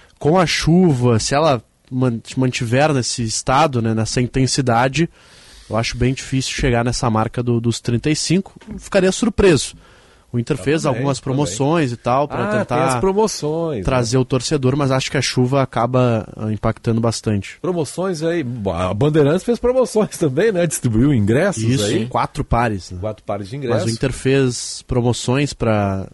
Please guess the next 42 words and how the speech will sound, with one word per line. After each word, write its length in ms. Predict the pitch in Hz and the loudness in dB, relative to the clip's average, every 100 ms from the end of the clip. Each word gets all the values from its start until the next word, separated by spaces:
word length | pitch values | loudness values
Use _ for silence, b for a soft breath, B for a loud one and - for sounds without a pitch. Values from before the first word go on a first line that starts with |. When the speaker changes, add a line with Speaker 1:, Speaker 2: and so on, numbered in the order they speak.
| _ | _
Speaker 1:
sócios 840 | - - 113 120 - 117 98 - - | -16 -4 -2 -2 -2 -2 -2 -6 -4
carteira 460 | 117 110 - 123 | -2 -2 0 2
vermelha, 480 | 120 113 110 143 143 | 2 2 2 2 2
podem 260 | - 120 117 | 0 2 4
levar 320 | 113 101 117 | 2 2 2
um 120 | 120 | 2
acompanhante 880 | - 117 110 113 107 123 147 - 117 | 0 -2 2 2 4 2 0 -2 -4
de, 360 | 101 98 92 90 | -2 -4 -4 -6
de 100 | - | -6
forma 300 | - 113 110 | -2 0 0
gratuita. 640 | 104 98 117 131 - 160 b b b b b - | 0 0 2 2 2 -2 b b b b b -12
Speaker 2:
Olha, 180 | 330 - | -4 -4
cara, 280 | - 98 95 | -4 -8 -6
o, 440 | 107 98 98 92 90 101 - | -8 -8 -8 -12 -16 -20 -18
é 100 | 143 | -14
que 100 | 165 | -10
a 40 | 220 | -8
previsão 360 | - 180 170 | -6 -4 -4
da 100 | 190 | -4
chuva 260 | 113 - 165 | -4 -4 -6
é 40 | |
forte 460 | - - 123 180 - | -6 -2 -2 -2 -4
pra 160 | 87 82 | -8 -8
tarde, 420 | 101 120 147 90 | -4 -4 -4 -8
né? 80 | 95 | -8
Mas 140 | 90 | -10
porque, 260 | - - 87 - b b - | -10 -6 -6 -8 b b -6
pô, 100 | - | -4
o 80 | 87 | -2
cara 180 | 120 | -4
poder 260 | 151 135 156 | -4 -2 0
levar 240 | 139 101 | 0 0
uma 100 | 135 | -2
pessoa 600 | 113 98 - 123 127 90 73 - _ _ | -2 -6 -6 -4 -2 -2 -6 -18 _ _
que 120 | - | -6
não 200 | 113 156 | -2 0
vai 140 | 143 147 | 0 0
pagar 340 | 120 110 117 | 0 0 0
ingresso 320 | 92 98 127 | 0 -2 -4
é 40 | 294 | -8
legal, 280 | 101 104 | -4 -4
né? 200 | 92 85 | -6 -10